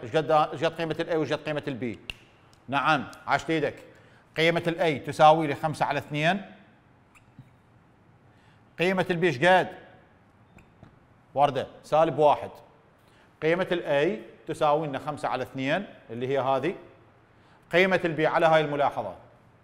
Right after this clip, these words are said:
تساوي لنا ايش قد ابني بابا؟ بنيتي تساوي لي سالب واحد. السؤال التاسع. شوف هذا كلهم باباتي احنا لحد الآن بالفقرة الثانية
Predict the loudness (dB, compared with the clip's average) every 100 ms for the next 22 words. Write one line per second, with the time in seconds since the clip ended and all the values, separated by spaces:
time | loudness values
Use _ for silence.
0 | -12 0 2 2 -2 -2 -2 -2 -2 -2
1 | 0 -2 -4 -12 -10 -8 -8 -10 -12 -18
2 | -10 -8 -6 -8 -2 0 0 -4 -10 -18
3 | -12 -12 -12 -20 _ _ _ _ _ _
4 | _ _ _ _ _ _ -20 _ 2 6
5 | 6 6 6 6 2 -10 -18 -20 _ _
6 | _ _ _ _ _ _ _ _ _ _
7 | _ _ -8 0 2 2 0 0 2 8
8 | 8 8 4 0 -2 -2 0 -2 -2 0
9 | 4 4 2 -6 -20 -20 _ _ _ -6
10 | -4 2 2 4 2 4 2 2 0 -2
11 | -4